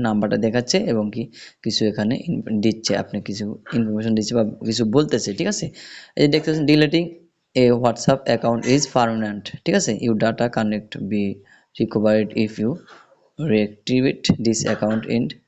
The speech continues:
date future, ঠিক আছে? তো আমরা এখানে ডিলিট অ্যাকাউন্ট এখানে ক্লিক করব। এখানে ডিলিট অ্যাকাউন্টে ক্লিক করার সঙ্গে সঙ্গে কিন্তু এটা ডিলিটেড। তো already দেখতে পাচ্ছেন আমার অ্যাকাউন্টটা কিন্তু ডিলিট হয়ে গেছে।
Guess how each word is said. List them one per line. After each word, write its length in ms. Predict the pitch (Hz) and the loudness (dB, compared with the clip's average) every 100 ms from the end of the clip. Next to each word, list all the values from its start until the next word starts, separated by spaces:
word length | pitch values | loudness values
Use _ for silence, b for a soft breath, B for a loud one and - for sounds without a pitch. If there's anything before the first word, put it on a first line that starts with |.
| _ - | _ -6
date 180 | 104 107 | -4 -2
future, 240 | - 104 - | -2 -2 -2
ঠিক 100 | 160 180 | 0 0
আছে? 100 | 143 | 2
তো 40 | 131 | 2
আমরা 120 | 123 131 | 4 2
এখানে 160 | 131 127 | 2 0
ডিলিট 240 | 120 131 151 120 | 2 0 -2 -4
অ্যাকাউন্ট 280 | 117 131 151 | 0 0 0
এখানে 160 | 113 110 | 0 2
ক্লিক 200 | 104 104 - | 0 -2 -2
করব। 140 | 104 95 - B B B B B B - | -4 -4 -12 B B B B B B -6
এখানে 160 | 156 180 | -4 0
ডিলিট 220 | 156 156 | 0 0
অ্যাকাউন্টে 280 | 156 151 156 | 0 0 -2
ক্লিক 180 | 139 123 123 | -2 -2 0
করার 160 | 127 120 | 0 0
সঙ্গে 180 | 117 110 | -2 -2
সঙ্গে 140 | 117 113 | -2 -2
কিন্তু 160 | 117 143 - | -2 -4 -4
এটা 160 | 117 120 156 - _ _ 120 | -2 -2 -2 -8 _ _ 2
ডিলিটেড। 520 | 117 117 - 151 113 - - - _ _ _ _ _ _ _ - | 6 6 4 2 2 0 0 -16 _ _ _ _ _ _ _ 2
তো 60 | 160 156 | 4 4
already 260 | 160 170 175 | 2 2 2
দেখতে 140 | 170 | 4
পাচ্ছেন 180 | 185 180 | 2 4
আমার 180 | 131 127 113 | 4 4 4
অ্যাকাউন্টটা 400 | 120 117 117 113 113 | 2 2 0 0 0
কিন্তু 140 | 120 113 | 2 4
ডিলিট 200 | 113 110 | 2 2
হয়ে 160 | 117 113 | 4 4
গেছে। 220 | 113 110 | 4 2